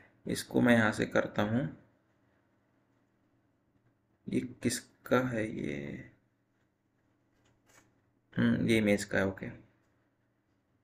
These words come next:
वन सेकेंड, div close का यहाँ पे। ओके, मैं समझ गया। मैं सिर्फ इसको हटाता हूँ, इसको मैं शो करता हूँ, कंट्रोल एक्स,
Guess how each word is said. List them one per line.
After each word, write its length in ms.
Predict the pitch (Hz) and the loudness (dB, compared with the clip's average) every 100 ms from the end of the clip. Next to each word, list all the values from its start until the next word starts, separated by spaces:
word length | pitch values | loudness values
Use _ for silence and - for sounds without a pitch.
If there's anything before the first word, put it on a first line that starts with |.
| _ _ _ _ _ _ _ _ _ _ _ _ _ - | _ _ _ _ _ _ _ _ _ _ _ _ _ -8
वन 200 | 117 113 | -6 -4
सेकेंड, 420 | - 127 139 151 - _ _ _ _ _ _ _ _ - | -4 -4 -4 -6 -16 _ _ _ _ _ _ _ _ -6
div 300 | 123 117 117 - | -2 0 -2 -2
close 220 | 110 - | -4 -4
का 140 | 120 | -10
यहाँ 280 | 113 104 98 | -10 -10 -12
पे। 120 | - 123 - _ _ _ _ _ _ _ _ _ _ _ _ _ _ _ _ _ _ _ _ _ _ _ _ _ _ _ _ | -10 -10 -12 _ _ _ _ _ _ _ _ _ _ _ _ _ _ _ _ _ _ _ _ _ _ _ _ _ _ _ _
ओके, 440 | - 101 98 - - | -2 -2 -4 -10 -6
मैं 140 | 95 | -6
समझ 260 | - 98 - | -4 -6 -6
गया। 180 | - - - - _ _ _ _ _ _ _ - | -10 -14 -18 -20 _ _ _ _ _ _ _ 0
मैं 120 | 113 | 2
सिर्फ 280 | 113 147 - | 6 4 2
इसको 260 | - - 113 | -8 0 2
हटाता 340 | 104 90 98 | 4 2 2
हूँ, 120 | 98 - - _ _ | -2 -4 -18 _ _
इसको 300 | 123 - - | -10 -6 -2
मैं 140 | 110 104 | 2 2
शो 160 | 117 | 4
करता 280 | 113 113 - | 2 2 2
हूँ, 120 | 131 131 - - - - - | 2 0 -10 -20 -20 -18 -2
कंट्रोल 360 | 113 110 110 | 0 2 4
एक्स, 300 | 120 127 - | 4 2 -8